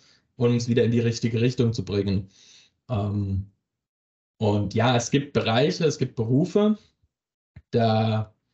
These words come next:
könnte man einzelne Teile ersetzen, aber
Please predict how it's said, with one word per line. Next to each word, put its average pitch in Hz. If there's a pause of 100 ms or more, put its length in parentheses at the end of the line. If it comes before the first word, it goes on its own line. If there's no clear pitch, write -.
(640)
könnte 131
man 110
einzelne 113
Teile 113
ersetzen, 123 (180)
aber 107